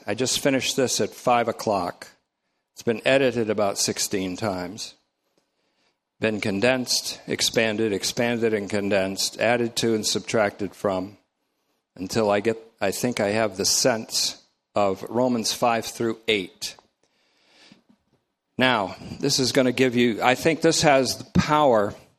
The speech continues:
to be more effective, to elevate you in grace, elevate you into the divine life, which is what this is all about, elevation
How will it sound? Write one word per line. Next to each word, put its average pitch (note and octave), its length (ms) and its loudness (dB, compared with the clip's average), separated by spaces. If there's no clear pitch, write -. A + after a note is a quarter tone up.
to - 100 -2
be A2+ 140 4
more C3+ 220 4
effective, D3+ 800 2
to G#2+ 400 -2
elevate C3+ 560 4
you A#2+ 340 4
in G2+ 260 -2
grace, A#2 480 2
elevate A#2+ 480 2
you B2 140 4
into A#2 260 -2
the G#2 140 0
divine A2 400 0
life, G2+ 340 -2
which - 180 -6
is F#2 160 -8
what G#2+ 200 -4
this G2+ 180 -4
is G2+ 140 -6
all G#2+ 200 2
about, F#2+ 460 -4
elevation G#2+ 800 -2